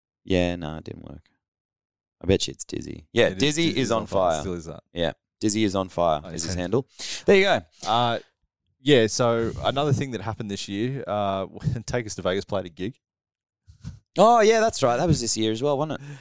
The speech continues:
Speaker 2: So, yeah, we, uh, that was good. It filled the bucket. Um, however, I'm gonna say it now. At the end of it, that was it.
Speaker 1: Yeah.
Speaker 2: <laughs>
Speaker 1: Yeah. I, I was not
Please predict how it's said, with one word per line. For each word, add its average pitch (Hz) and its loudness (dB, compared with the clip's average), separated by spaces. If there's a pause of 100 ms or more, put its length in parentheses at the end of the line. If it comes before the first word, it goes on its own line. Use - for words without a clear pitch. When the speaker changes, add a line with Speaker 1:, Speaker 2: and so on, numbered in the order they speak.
(260)
Speaker 2:
So, 117 6
yeah, 110 4
we, 107 -2
uh, 104 0
that 139 0
was 131 -4
good. 127 0
It 120 -2 (160)
filled 131 0
the 107 -4
bucket. 110 0 (180)
Um, 104 -2
however, 113 0 (260)
I'm 101 -6
gonna 107 0
say 101 0
it 98 -6
now. 101 -4 (720)
At 143 4
the 117 2
end 117 0
of 113 -4
it, 185 0 (640)
that 98 2
was 78 -6
it. 73 -12 (560)
Speaker 1:
Yeah. 123 6
Speaker 2:
<laughs> - -2
Speaker 1:
Yeah. 113 0 (100)
I, 127 0 (640)
I 156 6
was 180 4
not 123 0